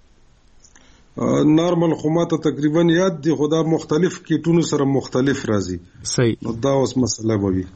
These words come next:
Speaker 2: صحیح. ټي تھری، آ، آ، یو اعشاریه پنځه اووه ان جی
Speaker 1: مم.
Speaker 2: پر ملي لیټر.
Speaker 1: صحیح دی.
Speaker 2: ټي فور، آ، یولس، آ،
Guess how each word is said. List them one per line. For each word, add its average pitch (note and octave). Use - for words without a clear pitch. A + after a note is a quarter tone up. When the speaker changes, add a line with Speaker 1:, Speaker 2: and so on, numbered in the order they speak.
Speaker 2:
صحیح. C3+
ټي E3
تھری، G3
آ، D3
آ، C#3
یو D3
اعشاریه B2
پنځه A#2+
اووه D#3+
ان C3+
جی B2
Speaker 1:
مم. B2
Speaker 2:
پر B2
ملي G#2+
لیټر. F#2+
Speaker 1:
صحیح B2+
دی. C#3
Speaker 2:
ټي C#3
فور، D#3
آ، -
یولس، A#2+
آ، B2+